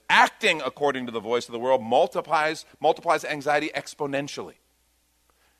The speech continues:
'Cause what happens is when you begin acting according to anxiety and fear and worry and stress, and then you start acting out of it, what you're doing, you're sowing seeds that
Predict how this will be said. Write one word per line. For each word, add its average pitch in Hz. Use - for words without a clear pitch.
'Cause 127
what 147
happens 185
is 147
when 160
you 208
begin 208
acting 165
according 147
to -
anxiety 131
and 135
fear 135
and 139
worry 139
and 127
stress, -
and 151
then 214
you 214
start 190
acting 208
out 233
of 175
it, 147
what 190
you're 208
doing, 208
you're 190
sowing 196
seeds 208
that 185